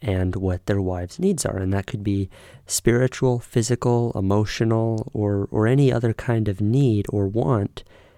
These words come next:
that she's in, that the guy needs to be paying real close attention to that and do everything he can to satisfy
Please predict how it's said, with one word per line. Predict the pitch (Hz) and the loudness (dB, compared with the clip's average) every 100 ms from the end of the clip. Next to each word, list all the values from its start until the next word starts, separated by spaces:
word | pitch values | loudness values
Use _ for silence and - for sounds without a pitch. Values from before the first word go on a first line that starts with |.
| _ _ _ | _ _ _
that | - 113 | 0 0
she's | - 120 101 143 | 2 2 2 2
in, | 165 113 107 | 2 2 0
that | 107 - | -2 -4
the | 107 | -4
guy | - 131 | 0 2
needs | 131 117 - | 2 2 0
to | - | -2
be | 104 113 110 107 - | -2 0 0 -2 -2
paying | 117 131 120 | 2 4 4
real | 101 110 127 | 2 2 2
close | - 123 - | 2 0 0
attention | - 156 - 117 | -2 -2 -2 -2
to | |
that | 110 110 | -2 0
and | 123 131 | 0 6
do | 165 170 | 8 6
everything | 160 165 160 143 | 2 -2 -2 -2
he | 131 | -4
can | - 120 107 | -4 -2 -2
to | 101 | -4
satisfy | - - - - - | -6 -6 -8 -8 -8